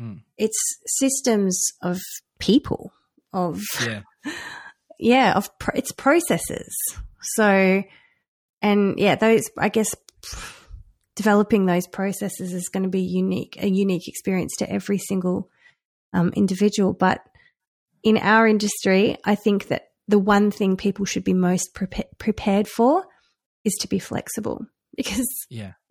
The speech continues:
Speaker 2: yeah, like we, like we
Speaker 1: Not just
Speaker 2: outlined
Speaker 1: now,
Speaker 2: earlier.
Speaker 1: but specifically now, but also just all the time. <laughs>
Speaker 2: Yeah,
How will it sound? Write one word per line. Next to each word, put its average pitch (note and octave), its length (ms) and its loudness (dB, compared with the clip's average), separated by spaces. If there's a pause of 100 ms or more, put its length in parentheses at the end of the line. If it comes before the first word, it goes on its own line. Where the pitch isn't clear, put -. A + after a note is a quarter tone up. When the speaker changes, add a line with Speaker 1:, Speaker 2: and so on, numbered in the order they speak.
(280)
Speaker 2:
yeah, F#3+ 320 0 (320)
like G#3 240 0
we, G#3+ 220 0 (480)
like G3 160 -6
we G#3+ 100 0
Speaker 1:
Not G#3 160 2
just G3 180 2
Speaker 2:
outlined F#3+ 200 0
Speaker 1:
now, F3+ 100 -4
Speaker 2:
earlier. F3+ 220 0 (240)
Speaker 1:
but - 80 -20 (160)
specifically A#2 680 -10
now, G#2 280 -10
but A2+ 160 -10
also A2+ 360 -8
just G2+ 280 -10
all G#2 140 -10
the G2+ 80 -16
time. - 320 -10 (200)
<laughs> - 220 -6
Speaker 2:
Yeah, G#3 540 2